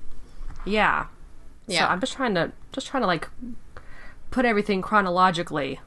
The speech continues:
Speaker 2: <laughs>
Speaker 1: Which is hard to do 'cause we're just,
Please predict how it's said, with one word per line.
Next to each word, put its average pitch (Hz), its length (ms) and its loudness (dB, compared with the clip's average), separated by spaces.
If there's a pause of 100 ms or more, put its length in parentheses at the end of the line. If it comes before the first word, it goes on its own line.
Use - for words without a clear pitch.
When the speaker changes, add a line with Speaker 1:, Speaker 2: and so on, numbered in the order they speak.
(140)
Speaker 2:
<laughs> - 220 -12
Speaker 1:
Which - 1400 -2
is - 80 -10
hard 202 180 4
to 175 80 0
do 185 200 4
'cause 175 180 -6
we're 170 100 0
just, 180 380 0